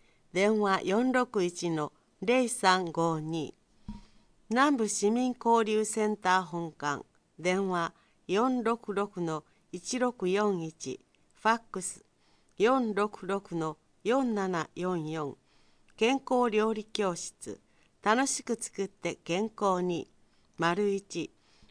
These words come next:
バランスよく食べることが基本です。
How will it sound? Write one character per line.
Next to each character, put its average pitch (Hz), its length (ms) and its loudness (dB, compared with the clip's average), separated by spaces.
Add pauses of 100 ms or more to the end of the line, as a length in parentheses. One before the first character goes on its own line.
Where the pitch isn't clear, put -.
(120)
バ 190 140 2
ラ 262 140 4
ン 285 60 0
ス - 140 -6
よ 240 120 0
く 220 120 -6
食 202 120 2
べ 262 120 0
る 247 100 -2
こ 190 120 -8
と 160 140 -6
が 156 120 -6
基 165 200 -10
本 175 240 -2
で 156 140 -6
す。 - 260 -12